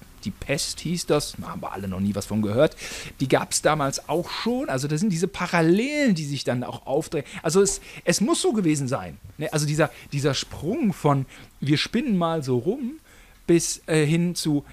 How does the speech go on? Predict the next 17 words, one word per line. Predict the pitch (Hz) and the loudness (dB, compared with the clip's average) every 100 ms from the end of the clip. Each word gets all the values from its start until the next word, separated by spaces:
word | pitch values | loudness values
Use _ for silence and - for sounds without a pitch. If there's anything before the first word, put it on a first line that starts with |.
| - | -8
ich | - | 2
glaube, | 277 269 | 4 4
dass | 233 | 0
es | 226 | -4
wirklich | 269 233 - | -4 -2 0
so | 220 | 2
war. | 220 156 90 _ - | 2 2 0 _ -10
Wow, | 339 359 330 311 302 277 | -4 2 4 4 4 4
what | 285 - | 4 2
the | 226 | -4
fuck, | - 262 240 | 6 8 8
was | 226 220 | 2 0
ist | 202 | 0
mit | 226 | 2
dir | 208 | 4
los, | 208 220 170 | 6 6 6
Alter? | 147 135 127 | 2 2 0